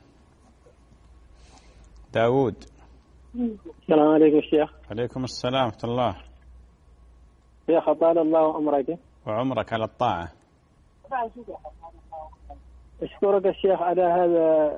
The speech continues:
Speaker 2: الفتاوى الجميلة.
Speaker 1: الله يحفظك.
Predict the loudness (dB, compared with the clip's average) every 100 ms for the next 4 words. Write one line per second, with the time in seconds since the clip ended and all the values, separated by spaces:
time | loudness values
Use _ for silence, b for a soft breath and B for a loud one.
0 | -6 -2 -2 0 2 2 0 -2 -2 0
1 | 2 0 -2 -6 -8 -4 -2 -2 -4 -8
2 | -10 -12 -20